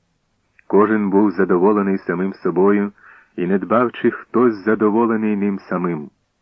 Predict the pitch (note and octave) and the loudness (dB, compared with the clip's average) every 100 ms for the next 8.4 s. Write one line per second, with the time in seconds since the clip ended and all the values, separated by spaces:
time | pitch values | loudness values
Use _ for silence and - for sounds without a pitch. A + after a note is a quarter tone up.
0 | _ _ _ - D#2+ G#2 B2 D3+ D3 C3+ | _ _ _ -14 -6 -2 0 0 0 0
1 | - C3 G2+ B2 G2+ C3 B2 B2 A#2+ A2 | 0 -2 0 -2 0 2 2 0 -2 -4
2 | - B2 B2 - A#2 A2 G#2+ G#2 - - | -2 0 0 -2 -2 0 -2 -2 -4 -6
3 | A#2 - G2+ - - G2 G2+ F#2 - F2+ | -6 -4 -8 -6 -6 -2 -2 -4 -4 -6
4 | - - D#2+ - F2 E2 D2+ _ B1 - | -6 -8 -8 -6 -8 -8 -10 _ -16 -16
5 | _ _ _ _ _ _ _ _ _ _ | _ _ _ _ _ _ _ _ _ _
6 | - D#2 G#2 G#2+ - F3+ - D2 _ - | -6 -2 0 0 2 0 -2 -12 _ -20
7 | _ _ _ - F#2 A#2+ G#2 G2+ G2 - | _ _ _ -10 -6 -4 -2 -2 -2 -6
8 | - E2 - - | -6 -6 -6 -12